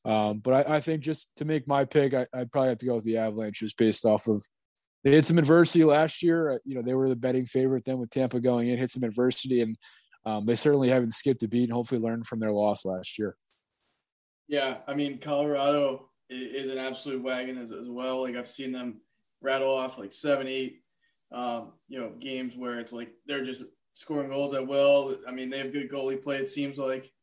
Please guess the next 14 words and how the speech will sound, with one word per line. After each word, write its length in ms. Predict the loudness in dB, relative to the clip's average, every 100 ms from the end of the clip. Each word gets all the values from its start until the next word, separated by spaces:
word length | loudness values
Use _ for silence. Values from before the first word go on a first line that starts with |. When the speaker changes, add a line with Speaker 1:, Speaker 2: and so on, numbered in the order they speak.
| _
Speaker 2:
Um, 360 | -12 -8 -8 -10 _ _ _ _ _ _ _
obviously, 360 | -6 -6 -4 -6
I'm 160 | -2
not, 400 | 0 2 0 -4 -4
I'm 140 | -2
not, 280 | 0 -2 -2
not 240 | 0 2
up 180 | 0 -2
to 100 | -6
par 320 | -2 0 2
with 160 | 0 0
Daniel's 420 | -2 -2 -4 -6 -14 _
knowledge. 520 | -4 0 2 0 -4 -4
Um, 340 | -4 -4